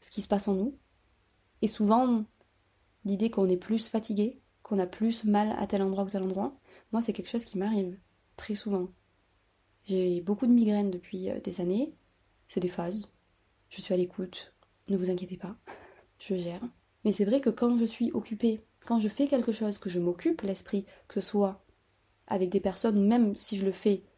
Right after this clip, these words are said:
seule, mais que je m'occupe et que finalement je prends pas du temps avec moi-même, des fois j'ai l'impression d'oublier la migraine. C'est plutôt agréable. C'est pour ça qu'on a envie de, de continuer. C'est-à-dire que je ne la ressens plus ou l'ai vraiment moins.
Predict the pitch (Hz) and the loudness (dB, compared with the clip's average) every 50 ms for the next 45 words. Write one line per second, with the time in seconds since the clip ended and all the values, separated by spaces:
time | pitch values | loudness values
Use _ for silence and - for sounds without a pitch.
0 | _ _ _ _ _ _ _ _ _ - - - - 240 226 196 196 202 262 285 | _ _ _ _ _ _ _ _ _ -2 2 4 4 4 4 4 4 4 4 4
1 | 226 202 208 196 196 185 180 - 254 240 - 190 - 196 180 180 - - 190 185 | 4 2 2 2 2 0 0 -2 -2 0 0 0 0 -2 -4 -4 -2 -2 0 0
2 | 202 220 208 185 180 - 185 180 196 190 180 185 - 196 185 180 180 - 185 185 | 0 -2 -2 -4 -4 -6 -6 -4 -4 -6 -6 -6 -6 -6 -6 -6 -4 -4 -2 0
3 | 233 277 294 285 - - - - - _ - 185 180 180 - 254 269 254 226 202 | 2 2 2 0 -2 -12 -20 -20 -20 _ -4 -4 -4 -2 0 0 0 2 2 0
4 | 196 190 - 196 - - 269 240 196 196 196 190 202 208 202 233 247 262 262 - | 0 0 -2 -6 -2 0 2 2 2 0 -2 -2 -2 0 0 0 0 -2 -4 -12
5 | _ _ - 214 214 214 208 208 202 196 196 202 - _ _ _ _ _ - 196 | _ _ -2 0 0 0 0 0 0 -2 -2 -6 -10 _ _ _ _ _ -14 -10
6 | - 202 - 220 214 226 226 233 214 190 180 190 - _ _ - - - 202 - | -6 -2 0 0 2 2 2 2 0 0 -2 -6 -10 _ _ -14 -12 -12 -4 -4
7 | - 339 - 208 190 185 180 190 180 - 196 190 190 - - _ - _ _ - | -2 0 2 0 0 0 0 -2 -4 -4 -4 -4 -6 -8 -12 _ -20 _ _ -4
8 | 190 - 196 190 185 - 202 185 180 180 180 - _ _ _ _ _ - - 180 | -4 -2 -4 -4 -2 -2 0 0 0 -2 -2 -6 _ _ _ _ _ -4 0 0
9 | 233 262 262 220 - 202 190 185 185 185 214 214 - 240 233 226 226 - - 233 | 0 0 0 -2 0 2 2 2 2 0 0 0 0 0 0 -2 -2 -2 0 2
10 | 269 285 277 - 220 196 190 190 196 202 220 226 - - - 196 185 196 202 226 | 2 2 0 0 -4 -4 -2 -2 0 0 0 0 -2 -6 -8 -4 -4 0 0 2
11 | 226 240 240 233 233 240 240 226 208 | 2 4 6 6 6 6 4 2 -2